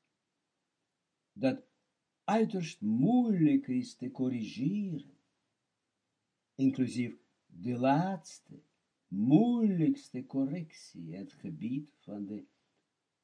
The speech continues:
voorhuid. tussen aanhalingstekens. Vandaar de naam voorhuid, want het vlees eindigt daarmee.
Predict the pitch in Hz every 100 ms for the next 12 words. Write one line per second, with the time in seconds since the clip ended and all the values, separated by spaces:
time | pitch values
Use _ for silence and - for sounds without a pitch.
0 | _ _ - 190 170 107 80 95 87 78
1 | - _ _ - - - 85 80 107 73
2 | 73 - _ _ _ _ _ _ _ _
3 | _ _ _ _ _ _ _ _ _ _
4 | _ _ _ _ _ _ _ _ _ _
5 | - 240 220 208 180 180 175 220 202 147
6 | 143 147 - - 180 214 214 202 180 160
7 | 175 165 160 156 _ _ _ _ _ _
8 | _ _ _ _ _ _ _ _ _ _
9 | _ - 95 107 98 - 92 - - 113
10 | 156 156 135 - - _ _ - 151 175
11 | 170 156 143 131 110 113 - _ _ _
12 | - _ _ _ 85 95 117 113 107 101
13 | 98 92 82